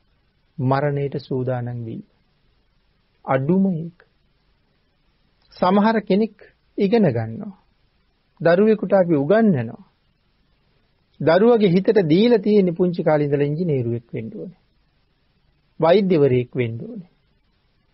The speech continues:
දරුවා ඒ ඔස්සේ යනවා. දැන් එයා විශ්වවිද්‍යාලයට යනකම් ගිහිල්ලා.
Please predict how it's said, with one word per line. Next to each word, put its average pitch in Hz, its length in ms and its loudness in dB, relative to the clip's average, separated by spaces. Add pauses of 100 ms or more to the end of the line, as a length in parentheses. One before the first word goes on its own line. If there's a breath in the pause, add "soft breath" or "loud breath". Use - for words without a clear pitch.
(440)
දරුවා 214 300 -2
ඒ 214 160 -2
ඔස්සේ 151 300 -4
යනවා. 117 320 -10 (1120)
දැන් 196 120 2
එයා 202 160 4
විශ්වවිද්‍යාලයට 208 760 2
යනකම් 151 360 -2
ගිහිල්ලා. 117 480 -12